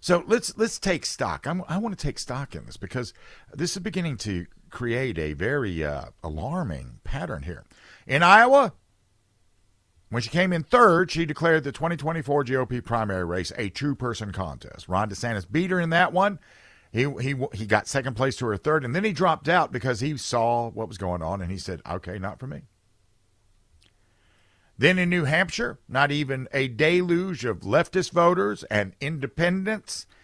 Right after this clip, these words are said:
and all the moderates that were out there could take and make the Granite State a win for her. At this particular moment, the last time she won an election was the last time she won a le-, re-election for governor.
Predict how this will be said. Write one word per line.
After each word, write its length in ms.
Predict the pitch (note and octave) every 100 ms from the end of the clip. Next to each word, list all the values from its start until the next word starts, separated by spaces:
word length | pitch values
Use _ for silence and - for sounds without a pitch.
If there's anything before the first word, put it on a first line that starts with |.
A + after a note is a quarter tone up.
| _ _ -
and 240 | B2+ B2 A#2+
all 220 | A#2+ F3
the 80 | E3
moderates 440 | F3 F3+ F3+ A2
that 100 | D#3
were 140 | C#3+ D#3
out 160 | D#3+
there 160 | F3 F3
could 200 | C#3+ -
take 300 | D#3+ D#3+ - _
and 180 | A2 A#2
make 260 | C#3 D3+ -
the 100 | C3
Granite 400 | C3+ C#3 C3 -
State 420 | - B2 A#2 - _ _ _ _ _ _ -
a 100 | A2
win 380 | G#2 A2+ A#2+ B2
for 320 | - B2+ C3+
her. 440 | A2 D#3 C#3 E2+ - _ _ _ _ _ _ _ _ _ _ _ _ _ _ _ _ _ _ _ _ _ _ _ _ _ _ _ _ _ _ _ _ _ -
At 200 | A#2 D#3+
this 100 | D#3
particular 400 | - D#3 D#3+ C#3+
moment, 360 | C3+ D#3 A#2
the 60 | C3
last 300 | A2 D3 -
time 220 | D3 C#3+
she 160 | - D3
won 240 | C3 C#3
an 100 | B2
election 460 | A#2+ C3 A#2+ - B2
was 140 | A2+
the 40 | A2+
last 220 | A2+ -
time 160 | A2+
she 160 | G#2 A2+
won 200 | G2+ G#2
a 60 | F#2
le-, 100 | F#2+
re-election 640 | F2+ B2 F#2+ E2 - G2+ F#2+
for 80 |
governor. 380 | A#2+ F#3 A2 -